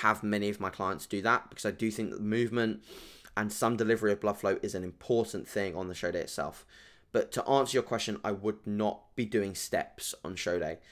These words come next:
I would just be cracking on with resting, relaxing, um, keeping yourself occupied with, I don't know, getting food ready, chatting to people at the show, and just getting your fucking head in the game.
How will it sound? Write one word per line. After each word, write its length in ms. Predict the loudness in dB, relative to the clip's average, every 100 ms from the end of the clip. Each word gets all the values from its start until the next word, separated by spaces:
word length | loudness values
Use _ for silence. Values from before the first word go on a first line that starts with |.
| -20 _ _
I 140 | 4
would 160 | 4 2
just 240 | -2 -4
be 160 | -8 -8 -14
cracking 580 | -12 2 2 2 -2
on 300 | 0 0 -2
with 200 | -4 -4
resting, 420 | -2 -2 -2 -6 0
relaxing, 680 | 2 2 2 0 2 0 -8 -20 -20 _ -4
um, 360 | -2 0 -4 -8
keeping 280 | -6 -6 -4
yourself 360 | -2 -2 0
occupied 580 | -2 -4 -6 2 2 4
with, 300 | 2 0 -2 -14 -20 -18 -2
I 60 |
don't 100 | 0
know, 140 | 0 0
getting 260 | 0 0
food 300 | -2 2 2
ready, 540 | 6 6 8 6 4 -2 _
chatting 300 | 0 2 2
to 80 | -4
people 420 | -6 -6 0 4 4
at 60 |
the 80 | 2
show, 440 | 0 4 6 6
and 120 | 4 2
just 180 | -2
getting 220 | 2 4 2
your 80 | -2 -10 -16
fucking 280 | -12 -4 0
head 140 | 2
in 100 | 2
the 60 | 2
game. 380 | 0 0 -4